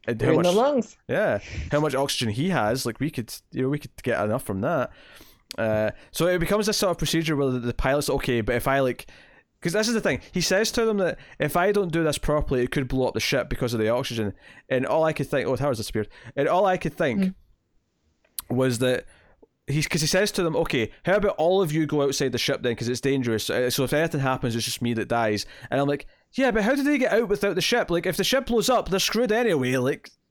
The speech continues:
Speaker 2: Yeah.
Speaker 1: what?
Speaker 2: And what happens when they start to expand and they're not, they're still in the body? <laughs>
Speaker 1: Yeah, they'll, they'll, I mean, actually, that's a good point. They won't die. They'll just kill the dude they're in. His entire neck is just gonna go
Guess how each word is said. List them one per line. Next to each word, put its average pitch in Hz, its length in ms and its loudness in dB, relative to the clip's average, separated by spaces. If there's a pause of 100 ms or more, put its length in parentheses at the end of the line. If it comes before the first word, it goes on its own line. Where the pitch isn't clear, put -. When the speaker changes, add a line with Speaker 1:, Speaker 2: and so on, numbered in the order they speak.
(440)
Speaker 2:
Yeah. 180 300 2 (180)
Speaker 1:
what? 131 440 -6 (500)
Speaker 2:
And 196 80 0
what 220 160 4
happens 233 360 0
when 214 120 -2
they 208 140 0
start 208 220 -2
to 214 120 -2
expand 196 480 -2
and 170 160 -2
they're 165 100 0
not, 175 300 -4
they're 180 140 -2
still 190 280 0
in 190 60 0
the 170 80 4
body? 202 520 0
<laughs> - 60 -20 (160)
Speaker 1:
Yeah, 262 180 2
they'll, 185 240 0
they'll, 180 220 -2
I - 60 0
mean, 185 200 0
actually, 226 280 2
that's 226 80 -2
a - 20 -8
good 196 120 -2
point. 160 220 0
They 160 80 2
won't 175 260 0
die. 160 280 2
They'll 143 100 0
just 151 220 -2
kill 147 200 0
the 131 120 -2
dude 127 160 -2
they're 117 160 2
in. 98 240 -4 (1700)
His 165 160 2
entire 180 300 2
neck 151 380 0
is 143 60 -12
just - 140 -6
gonna 139 160 -2
go 131 200 -2